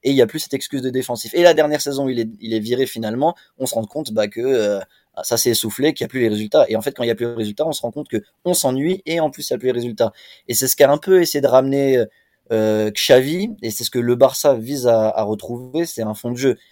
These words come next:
Ils ont pas recruté que des joueurs pour, euh, des noms, ils ont essayé d'amener des joueurs cohérents par rapport à ce que Xavi voulait. C'est-à-dire qu'il aurait pu recruter, euh, euh, d'autres noms,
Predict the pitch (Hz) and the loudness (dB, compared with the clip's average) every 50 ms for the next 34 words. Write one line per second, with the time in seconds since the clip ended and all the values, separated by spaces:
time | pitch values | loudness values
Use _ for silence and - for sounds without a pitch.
0 | _ _ - 113 110 107 139 135 131 - - 135 110 - 135 139 - 160 156 131 | _ _ -10 -8 -2 2 2 2 2 0 -4 -8 -6 -6 -6 -6 -4 -4 -4 -2
1 | 139 135 123 131 143 139 - - - 120 113 117 117 110 110 107 101 107 110 110 | -2 -4 -2 0 0 -2 -2 -4 -8 -8 -6 -4 -2 -2 -2 0 0 0 0 0
2 | 127 147 170 185 - - 120 104 120 113 - - 139 131 127 117 120 123 131 139 | 0 0 -2 -2 -4 -6 -8 -8 -8 -8 -8 -6 -2 0 0 0 0 0 -2 -2
3 | 143 123 120 120 113 107 120 127 123 - _ 139 131 127 127 123 156 170 180 _ | -2 -2 -4 -4 -4 -4 -4 -4 -6 -6 _ 0 2 2 2 2 -2 -4 -6 _
4 | _ _ _ - 135 123 117 120 113 - 147 131 - - 123 - - 120 113 107 | _ _ _ 2 4 4 4 4 4 4 2 2 2 -2 -8 -6 -2 -2 -2 -2
5 | 120 113 117 127 127 120 113 - _ - _ - _ _ - 127 120 - 127 123 | -4 -4 -2 2 2 2 2 0 _ -20 _ -20 _ _ -6 -6 -4 -2 0 0
6 | 117 120 107 - 120 120 120 107 - 135 123 - 147 151 147 131 127 120 113 113 | 2 0 0 -2 -2 -2 -2 -2 -4 -8 -8 -4 -2 0 2 2 2 2 0 -2
7 | 104 - _ _ _ _ _ _ _ _ - - 107 104 95 98 123 143 151 - | -4 -6 _ _ _ _ _ _ _ _ -10 -6 -4 -4 0 2 4 4 4 4
8 | - - 123 113 120 127 143 165 185 202 | 2 0 -2 0 0 0 0 0 0 -2